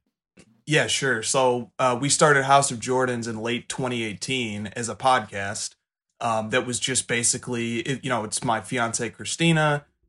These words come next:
uh, my cousin Brian, and myself. Uh, we were the original three,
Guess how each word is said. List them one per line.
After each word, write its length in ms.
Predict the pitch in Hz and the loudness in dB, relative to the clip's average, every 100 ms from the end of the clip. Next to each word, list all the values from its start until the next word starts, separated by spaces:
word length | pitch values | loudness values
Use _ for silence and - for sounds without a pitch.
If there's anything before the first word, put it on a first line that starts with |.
| _ | _
uh, 160 | 120 113 | -2 0
my 120 | 110 | -2
cousin 380 | 107 135 117 113 | -2 -2 -2 -2
Brian, 340 | 127 127 127 127 | 4 6 6 2
and 100 | 107 | -4
myself. 720 | 101 - 131 127 120 - - | -2 2 4 4 0 -6 -10
Uh, 220 | - 117 113 | -6 -4 -4
we 120 | 120 123 | -4 -2
were 100 | 120 | -2
the 100 | 120 | -2
original 400 | 117 117 117 104 | -2 -4 -6 -6
three, 420 | 143 143 139 135 | 2 2 2 -2